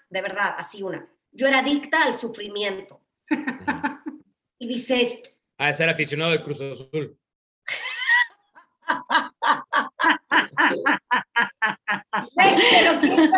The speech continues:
Speaker 1: qué bien que los tienes tú. ¿Ves cómo luego, luego lo hiciste un comentario deportivo? Entonces, es esto, ¿cómo podemos con nuestras palabras,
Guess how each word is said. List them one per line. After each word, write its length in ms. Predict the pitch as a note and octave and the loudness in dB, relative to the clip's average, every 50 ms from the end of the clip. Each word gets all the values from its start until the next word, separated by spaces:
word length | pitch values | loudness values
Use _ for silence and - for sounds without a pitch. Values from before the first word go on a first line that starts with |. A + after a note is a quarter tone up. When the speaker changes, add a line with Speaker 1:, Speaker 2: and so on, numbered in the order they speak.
| - B3 A3 - - A#3+ C#4 - - - - C4+ C4 | 4 4 4 0 0 -2 -2 -2 -4 -4 -4 -2 0
Speaker 1:
qué 100 | - F#4 | 2 2
bien 240 | F#4 F#4+ G#4+ G#4+ G4 - - | 2 2 2 2 0 0 0
que 80 | B4 B4 A#4 | 2 2 2
los 140 | F#4+ D4 - | 2 2 2
tienes 420 | F4+ F#4+ F4+ F4+ G4 G4+ - - | 4 4 4 4 2 0 0 0
tú. 280 | - G4+ G4 G4 F#4+ - - - - - _ C#4 | 0 0 2 2 0 -2 -6 -12 -14 -14 _ 0
¿Ves 280 | D#4 E4+ F#4+ - - - | 2 2 2 2 0 0
cómo 240 | F4 F#4 F#4 G4+ G4+ | 2 2 4 4 4
luego, 300 | F#4+ F#4+ F#4 F4+ F4+ F#4 | 4 4 2 2 2 2
luego 280 | F#4 F4+ E4+ E4 F4 | 2 2 2 2 2
lo 120 | F4+ F4 F4 | 2 2 2
hiciste 440 | D#4 C#4+ - E4 D#4+ D4 - E4+ E4 | 0 0 2 2 2 2 0 0 0
un 120 | D4+ C#4+ | 0 0
comentario 640 | D#4+ D#4+ D4 D#4 D4+ D4+ - - D#4 D4+ D4+ D#4 | 0 0 2 2 2 2 2 4 4 4 4 6
deportivo? 720 | D#4 D4+ D#4 D4+ C#4+ C#4 - F4 F#4 F#4 - - - - - _ _ _ _ _ - | 4 4 4 2 -2 -2 -2 -2 -2 0 -2 -2 -4 -6 -14 _ _ _ _ _ -6
Entonces, 540 | C4+ C#4 E4+ E4+ D4+ - E4 E4 - - - - - _ _ _ _ _ _ _ _ | -2 0 0 0 2 2 0 0 -2 -2 -8 -14 -20 _ _ _ _ _ _ _ _
es 240 | - D4 D4+ D4+ D#4 | -2 -2 0 0 -2
esto, 420 | F#4+ G#4 C5+ - - - C#4+ - - | -2 -2 -2 -2 -2 -4 -4 -2 -2
¿cómo 320 | D4 D4 D#4 F4+ D#4 - | -2 0 0 0 0 0
podemos 460 | - E4+ D#4+ D#4 D#4 D4+ D4+ D#4 - | 0 2 2 4 4 2 0 -2 -2
con 180 | - D4 D4 C4+ | -2 0 0 0
nuestras 360 | C4+ C4 - - B3 A#3+ - | 0 -2 -2 -4 -8 -8 -6
palabras, 600 | - B3+ B3 B3+ C4 C4 C4 B3+ A#3+ A#3+ B3 B3 | -4 -4 0 2 2 2 2 2 0 0 -2 -2